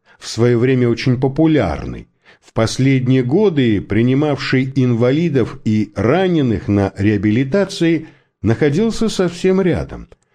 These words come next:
На берегу громоздились обломки машин и множество трупов. Здесь явно развернулся ожесточённый бой.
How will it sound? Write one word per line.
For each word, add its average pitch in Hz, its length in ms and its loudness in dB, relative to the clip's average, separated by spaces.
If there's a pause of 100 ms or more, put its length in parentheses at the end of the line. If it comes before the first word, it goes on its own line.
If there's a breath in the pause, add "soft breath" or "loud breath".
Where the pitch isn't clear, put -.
(280 soft breath)
На 117 140 2
берегу 156 480 2
громоздились 135 800 2
обломки 139 540 2
машин 131 600 0
и 104 180 -2
множество 120 720 0
трупов. 131 540 -2 (340 loud breath)
Здесь 107 380 -2
явно 151 520 2
развернулся 123 920 0 (100)
ожесточённый 95 1000 -2
бой. 76 320 -8